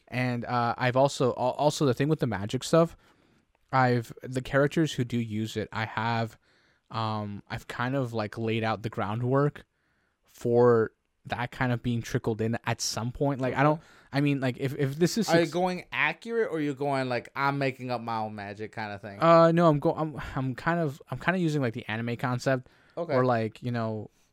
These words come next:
Speaker 1: shabam, <laughs> you know?
Speaker 2: Yeah, yeah, not like witchcraft.
Speaker 1: Yeah.
Speaker 2: Yeah.
Speaker 1: Uh, and then, uh, you know, and, and obviously I've, I've tried really hard not to make it, um, seem <laughs> kinda, like, diabolical.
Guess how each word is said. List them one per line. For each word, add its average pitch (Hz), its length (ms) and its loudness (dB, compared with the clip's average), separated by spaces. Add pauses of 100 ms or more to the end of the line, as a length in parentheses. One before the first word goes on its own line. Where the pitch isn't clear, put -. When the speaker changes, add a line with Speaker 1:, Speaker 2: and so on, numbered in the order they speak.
(680)
Speaker 1:
shabam, 123 500 -4
<laughs> - 20 0
you 165 60 8
know? 147 160 6 (200)
Speaker 2:
Yeah, 139 120 -2
yeah, 123 220 -2
not 127 220 -2
like 131 180 -4
witchcraft. 117 400 -8 (120)
Speaker 1:
Yeah. 123 240 0 (220)
Speaker 2:
Yeah. 135 160 -4
Speaker 1:
Uh, 139 300 4 (160)
and 143 200 0
then, 143 220 2
uh, 127 720 2
you 139 160 0
know, 120 180 0
and, 131 240 -4
and 135 100 -2
obviously 139 560 0
I've, 117 220 -4 (240)
I've 120 140 -4
tried 117 240 0
really 120 240 0
hard 110 280 0
not 110 280 -4
to 110 280 -2 (880)
make 123 520 -4
it, 117 260 0 (540)
um, 117 420 -4
seem 120 260 -2
<laughs> - 0 -
kinda, - 280 -4
like, 123 140 -2
diabolical. 110 640 -4